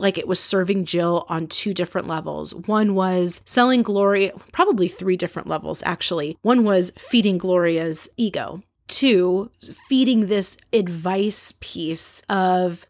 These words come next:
Gloria gives good advice, it helps sell their book, it helps her get these advice columns. And then third is, I really think it shows that Jill thought she could just replace Bethany with somebody else. She's really trying to replace Bethany with Luann.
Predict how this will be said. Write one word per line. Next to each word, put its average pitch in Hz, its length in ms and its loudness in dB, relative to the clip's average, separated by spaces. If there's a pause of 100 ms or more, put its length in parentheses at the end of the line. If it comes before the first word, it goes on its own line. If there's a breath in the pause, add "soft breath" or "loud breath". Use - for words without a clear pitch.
Gloria 202 460 2
gives 190 260 0
good 190 160 0
advice, 185 480 2
it 170 80 0
helps - 300 -6
sell 180 180 -2
their 170 140 -2
book, 180 320 0
it - 80 -6
helps 185 260 -4
her 185 100 0
get 180 280 -2
these 180 200 -2
advice 175 440 -2
columns. 180 560 -4 (100)
And 254 160 4
then 254 140 2
third 254 340 2
is, 190 300 2
I 185 80 0
really 208 420 2
think 202 300 -2
it 190 100 -2
shows 175 640 0 (120)
that 190 340 0
Jill 240 260 2
thought 185 360 -2
she - 180 -2
could 190 260 -2
just - 480 -2
replace 180 540 -2
Bethany 170 480 -4
with 175 140 -4
somebody 147 420 -4
else. - 380 -2
She's 208 240 0
really 233 180 4
trying 190 320 0
to 185 140 -4
replace 175 580 0
Bethany 180 480 -2
with 165 280 -8
Luann. 143 480 -8